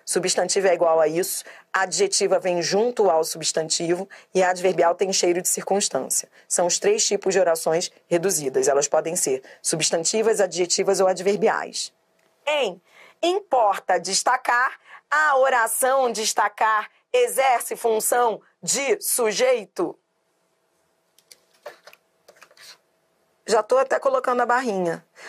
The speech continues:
O que é que importa? Isso importa. O que é que importa? Isso importa. Então, o item está certo. Isso importa. Destacar importa.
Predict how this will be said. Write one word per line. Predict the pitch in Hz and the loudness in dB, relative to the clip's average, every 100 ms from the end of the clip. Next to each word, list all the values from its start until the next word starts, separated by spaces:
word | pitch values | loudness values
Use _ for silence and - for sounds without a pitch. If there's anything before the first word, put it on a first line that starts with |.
| - - | -18 -4
O | - 311 | -2 -2
que | - 302 | -2 0
é | 302 339 | 0 0
que | - 349 | -2 -2
importa? | 381 - 277 214 190 - - 170 - _ - | 0 2 2 2 0 -4 0 0 0 _ -8
Isso | 262 262 254 - 330 339 - | -4 -2 -2 -2 0 0 0
importa. | 330 392 294 240 214 - 214 220 _ - - - | -2 0 0 2 0 -2 -6 -6 _ -20 -10 -4
O | - | -2
que | 320 | 0
é | 330 | 0
que | 339 | 0
importa? | 339 339 269 202 - - - - | -4 0 2 2 0 -2 -2 -4
Isso | 277 302 - 330 - | -4 -2 -2 -2 0
importa. | 311 381 - 226 190 - 190 180 _ _ - - - - | -2 -2 0 0 0 -4 -10 -10 _ _ -20 -20 -10 -4
Então, | 294 294 285 262 262 262 294 330 359 - | -2 0 0 2 2 2 4 4 2 0
o | 302 294 | 0 0
item | 254 269 277 277 | -2 -2 -2 -2
está | 262 - 226 226 254 - - _ _ | -2 0 0 0 -2 -8 -20 _ _
certo. | - 285 214 175 - - _ | -2 2 2 0 -6 -20 _
Isso | 269 233 - | -4 -4 -4
importa. | 311 311 202 190 - 180 _ _ - | -6 -2 0 0 -4 -12 _ _ -6
Destacar | 233 - - 220 185 214 - | -4 -2 -2 0 -2 -4 -6
importa. | 254 240 175 156 | -4 0 0 -2